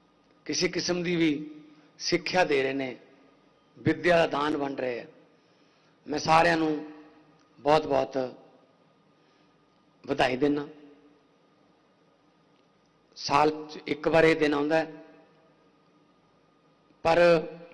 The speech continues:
ਪਹਿਲਾਂ ਇਹ ਦਿਨ ਮਨਾਉਣੋਂ ਹੀ ਹਟ ਗਏ ਸੀ, ਕਿਉਂਕਿ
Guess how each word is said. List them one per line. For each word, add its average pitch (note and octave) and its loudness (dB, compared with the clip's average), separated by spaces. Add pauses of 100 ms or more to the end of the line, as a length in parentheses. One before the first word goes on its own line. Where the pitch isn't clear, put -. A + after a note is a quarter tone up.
(3750)
ਪਹਿਲਾਂ F3 2
ਇਹ F3 4
ਦਿਨ E3+ 2
ਮਨਾਉਣੋਂ E3 0
ਹੀ F3 2
ਹਟ D3 -2
ਗਏ C#3+ 0
ਸੀ, C#3 -2 (2500)
ਕਿਉਂਕਿ E3+ 0